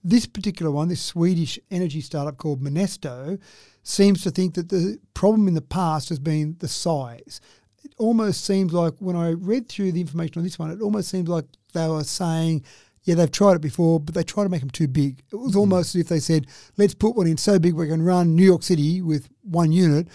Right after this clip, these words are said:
Speaker 2: Mm.
Speaker 1: and then they found problems with that one unit. They seem to have taken a different approach where they've got two devices. One's called a Dragon four, one's called a Dragon twelve. The Dragon twelve's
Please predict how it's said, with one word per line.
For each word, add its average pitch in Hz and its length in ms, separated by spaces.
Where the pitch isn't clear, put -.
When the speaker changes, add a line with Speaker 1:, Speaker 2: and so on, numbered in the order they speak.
Speaker 2:
Mm. 101 220
Speaker 1:
and 170 120
then 160 80
they 151 120
found 147 280
problems 143 280
with 143 120
that 147 220
one 151 240
unit. 165 320
They 220 140
seem 294 180
to 277 40
have 214 80
taken 170 240
a 151 60
different 165 260
approach 143 440
where 160 120
they've 147 80
got - 160
two 226 400
devices. 160 800
One's 180 180
called 151 200
a 143 40
Dragon 139 400
four, 156 300
one's 147 160
called 143 220
a - 20
Dragon 139 320
twelve. 165 500
The 175 80
Dragon 185 260
twelve's 156 400